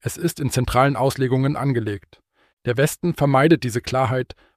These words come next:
weil er Kritik an dieser Ideologie mit Feindseligkeit gegenüber Muslimen verwechselt. Das Ergebnis ist Selbstzensur.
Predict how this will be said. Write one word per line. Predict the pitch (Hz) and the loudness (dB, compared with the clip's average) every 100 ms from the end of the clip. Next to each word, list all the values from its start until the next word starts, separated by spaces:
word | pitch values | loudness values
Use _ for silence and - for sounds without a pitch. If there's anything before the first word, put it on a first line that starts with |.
| - | -2
weil | 139 | 0
er | 139 | 2
Kritik | 131 - 180 - | 0 -2 -2 -2
an | 135 | -4
dieser | 139 143 | 0 0
Ideologie | 143 131 139 131 123 127 170 | 0 0 0 2 0 -2 -2
mit | 160 131 | -2 -4
Feindseligkeit | - 139 175 156 170 - 147 143 | -2 0 2 2 0 0 0 0
gegenüber | 139 131 139 127 | -2 -2 -2 -2
Muslimen | 127 - 135 160 | -2 -2 0 0
verwechselt. | 131 123 131 - 101 - - _ _ _ - - | 0 -2 -4 -6 -10 -12 -20 _ _ _ -20 -8
Das | 139 | -6
Ergebnis | 139 120 156 175 165 - | -2 2 2 2 0 -2
ist | - 131 - | -10 -10 -6
Selbstzensur. | 135 147 - - 123 117 120 101 | -2 -2 -2 -6 -6 -4 -6 -8